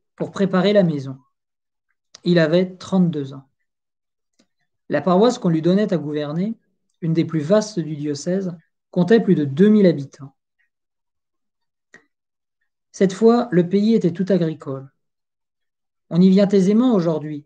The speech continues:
par le chemin de fer de Venise à Trévise. La station est à deux kilomètres environ du village. Belle campagne fertile.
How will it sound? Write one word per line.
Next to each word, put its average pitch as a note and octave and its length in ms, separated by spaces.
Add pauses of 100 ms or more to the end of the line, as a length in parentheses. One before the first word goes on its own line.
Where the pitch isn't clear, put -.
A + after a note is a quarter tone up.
(160)
par E3 120
le E3+ 80
chemin G3 300
de F#3 80
fer G#3 260
de E3+ 80
Venise E3+ 380
à D#3 60
Trévise. C#3 500 (1080)
La D#3+ 100
station F#3+ 400
est F#3 120
à D3+ 40
deux E3+ 160
kilomètres F#3+ 520
environ E3 260
du E3+ 140
village. C3+ 540 (2000)
Belle G#3+ 240
campagne G#3 500
fertile. E3 640